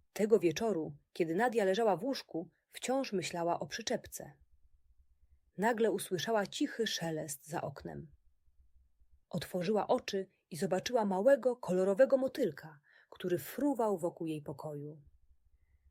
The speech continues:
Motylek był niezwykły. Jego skrzydła mieniły się wszystkimi kolorami tęczy. „Kim jesteś?”, zapytała Nadia zaskoczona. „Jestem tajemniczym przyjacielem”,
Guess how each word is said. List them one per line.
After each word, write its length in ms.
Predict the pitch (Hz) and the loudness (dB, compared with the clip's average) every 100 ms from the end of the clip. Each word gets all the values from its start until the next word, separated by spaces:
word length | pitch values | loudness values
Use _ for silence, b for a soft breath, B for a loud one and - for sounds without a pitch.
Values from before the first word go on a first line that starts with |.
| - | -8
Motylek 440 | 165 - 277 269 | -8 -2 0 0
był 120 | 233 | -2
niezwykły. 640 | 262 269 247 285 - 151 151 _ _ _ - _ _ | -4 -6 -6 -8 -6 -12 -12 _ _ _ -20 _ _
Jego 200 | 185 165 | -4 -2
skrzydła 440 | 147 - 269 233 226 | -4 -4 -2 0 0
mieniły 380 | 202 214 254 208 | -2 -4 -4 -4
się 140 | 190 | -4
wszystkimi 460 | - 175 - 277 277 | -6 -10 -8 -10 -6
kolorami 480 | 175 175 208 208 | -4 -2 -2 -4
tęczy. 520 | 202 156 143 - 160 160 _ _ _ - _ - - - - _ - _ - _ - _ | -6 -8 -8 -10 -12 -16 _ _ _ -20 _ -20 -20 -20 -20 _ -20 _ -20 _ -20 _
„Kim 220 | - 285 | -8 -2
jesteś?”, 600 | 247 233 - 294 294 - _ _ - _ _ - _ _ | 0 -2 -6 -10 -10 -20 _ _ -20 _ _ -20 _ _
zapytała 500 | - - 160 160 151 | -10 -8 -6 -4 -2
Nadia 360 | 170 208 202 | -2 0 -2
zaskoczona. 680 | 170 147 - 147 147 143 143 _ _ - - - _ _ _ - - - | -2 -6 -8 -12 -12 -12 -18 _ _ -20 -20 -20 _ _ _ -20 -18 -6
„Jestem 320 | 233 254 226 | -4 -4 -4
tajemniczym 540 | 220 214 233 254 285 | 0 0 0 -4 -6
przyjacielem”, 720 | 262 269 247 269 254 160 151 | -6 -4 -4 -2 -4 -4 -10